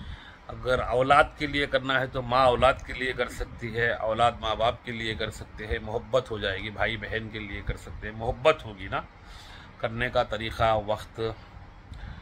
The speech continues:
सारी चीज़ें मैं आपको बता देता हूँ, नाम कहाँ लिखना है, कैसे लिखना है। मोहब्बत का बेनज़ीर और मुजर्रब अमल है।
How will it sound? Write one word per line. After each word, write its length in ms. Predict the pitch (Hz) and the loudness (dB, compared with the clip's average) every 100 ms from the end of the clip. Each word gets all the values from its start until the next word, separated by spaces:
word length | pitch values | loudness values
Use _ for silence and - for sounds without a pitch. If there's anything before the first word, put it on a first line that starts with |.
| - - - - | -16 -18 -18 6
सारी 240 | 160 156 | 8 8
चीज़ें 260 | 139 147 139 | 4 -2 0
मैं 120 | 127 | 2
आपको 240 | 113 - | 0 -2
बता 260 | 101 95 98 | -12 -8 -8
देता 220 | 95 90 | -6 -8
हूँ, 160 | 95 117 - - 123 | -8 -10 -14 -14 2
नाम 260 | 123 120 | 4 4
कहाँ 300 | - 104 107 | 2 -2 -2
लिखना 360 | 104 98 101 101 | -2 -6 -8 -8
है, 140 | 98 - | -8 -6
कैसे 320 | 110 107 - 104 | -4 -4 -6 -8
लिखना 340 | 92 92 92 | -10 -10 -10
है। 180 | 87 98 - - - - - - - | -10 -12 -16 -18 -18 -16 -16 -16 -12
मोहब्बत 480 | 120 113 127 - 143 - | -6 -4 -4 -2 -4 -2
का 120 | - 131 | 0 0
बेनज़ीर 640 | 110 120 120 110 104 120 | 2 0 -2 -6 -6 -6
और 260 | 101 104 101 | -4 -6 -6
मुजर्रब 520 | 98 92 104 107 101 | -8 -4 -2 -2 -4
अमल 260 | 107 110 107 | -6 -6 -4
है। 160 | 120 | -6